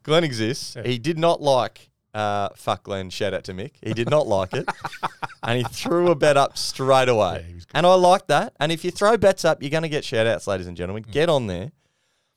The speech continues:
Speaker 1: Now, his bet didn't win, but it was a big multi.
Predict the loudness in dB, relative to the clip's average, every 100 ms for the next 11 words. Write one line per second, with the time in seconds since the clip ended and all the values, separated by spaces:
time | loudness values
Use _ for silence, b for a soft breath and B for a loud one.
0 | _ -2 0 0 0 0 -2 -10 -10 -10
1 | -12 _ _ _ _ -4 -4 -2 -4 -4
2 | -2 -4 -2 -2 -4 -10